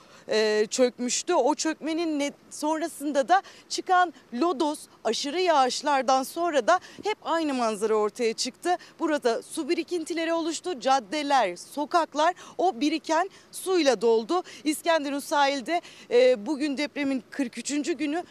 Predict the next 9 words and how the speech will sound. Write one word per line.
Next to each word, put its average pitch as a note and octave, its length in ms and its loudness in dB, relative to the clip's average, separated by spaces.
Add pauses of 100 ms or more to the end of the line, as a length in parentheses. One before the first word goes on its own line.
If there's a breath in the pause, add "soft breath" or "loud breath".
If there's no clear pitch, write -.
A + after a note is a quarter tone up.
(140 loud breath)
ve D4 80 -2
manzara C#4 640 -2
bu. B3+ 160 2
Ekipler C4+ 440 0
gün C#4 160 -4
içerisinde C4+ 420 -6
çalışmalarını C#4+ 640 -4
sürdürdüler. D4+ 760 -2 (260 loud breath)
Ancak B3+ 400 2